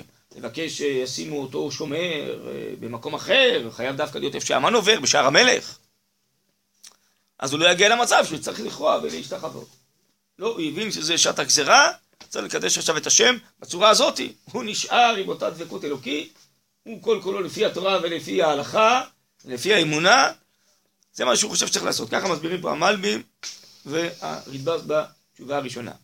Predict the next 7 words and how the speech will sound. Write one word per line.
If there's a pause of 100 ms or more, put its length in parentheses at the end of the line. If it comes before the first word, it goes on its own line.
(1700)
אבל
בתשובה
השנייה
הרדב"ז
אומר, (1700)
הסבר
אחר,